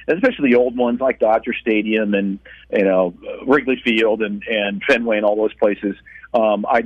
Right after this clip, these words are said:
I like to go walk around those stadiums, just kinda take it all in 'cause there's so much history there. So I did do that with the Dodgers, and that's,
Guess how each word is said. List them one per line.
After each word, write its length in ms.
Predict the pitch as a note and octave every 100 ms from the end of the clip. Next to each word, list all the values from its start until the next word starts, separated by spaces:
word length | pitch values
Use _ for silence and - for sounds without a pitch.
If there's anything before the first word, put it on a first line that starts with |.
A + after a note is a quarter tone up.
| A#2+
I 80 | A#2
like 340 | A#2+ C3 D#3
to 60 | C#3
go 500 | A#2+ B2+ B2 A#2+ A#2 _ _
walk 400 | G#2+ A2+ B2+ -
around 360 | C3 A2+ A2+ A#2+
those 120 | G#2 -
stadiums, 400 | A2+ A2 G#2+ A2
just 180 | A2 -
kinda 180 | A#2+ G2+ -
take 160 | A2 A#2
it 60 |
all 220 | G#2 G#2
in 120 | A2 G2+
'cause 140 | F#2+
there's 160 | G2 - -
so 100 | C3+
much 180 | A2 -
history 340 | A2 - A2+ F#2+
there. 260 | F#2+ F2+ - - - -
So 60 |
I 40 | C#3+
did 200 | C#4+ D4+
do 120 | G3+
that 220 | C#3 C#3
with 120 | B2+
the 60 | B2
Dodgers, 500 | A2+ G#2+ G2+ F2 F2+
and 160 | G#2+ A2+
that's, 220 | B2+ A2+